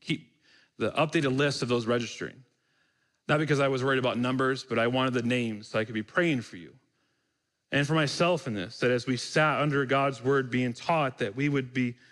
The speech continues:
looking for ways we can grow and change, and that we can be effective in our ministry where God has placed us, that we can be effective in our discipling ministries.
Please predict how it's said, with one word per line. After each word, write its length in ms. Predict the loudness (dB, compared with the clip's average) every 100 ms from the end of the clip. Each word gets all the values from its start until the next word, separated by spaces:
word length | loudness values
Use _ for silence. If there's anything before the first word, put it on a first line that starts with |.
| _
looking 320 | 2 4 2 2
for 140 | 2
ways 280 | 4 2 0
we 80 | -2
can 180 | -2
grow 380 | 0 2 0 -4 -12
and 120 | -6
change, 540 | 0 0 0 -6 -8
and 100 | -4
that 160 | -2 -4 -8 _ _ _ _ _ _ _
we 100 | -2
can 280 | 0 0 -2 -8 _ -2
be 100 | 0
effective 560 | 0 2 2 2 0 2
in 60 |
our 100 | 2
ministry 680 | 4 4 2 -2 -4 -4 -6 -18 _ _ _ _ _ -4
where 120 | 0
God 220 | 2 2
has 120 | 2 -2
placed 440 | 0 0 0 -8
us, 200 | -20 -14
that 60 | -8
we 100 | -6
can 120 | -2
be 60 | -2
effective 420 | 0 0 0 -2
in 80 | -2
our 80 |
discipling 480 | -4 -2 -2 -2 -10
ministries. 560 | -16 -18 -18 -20 -20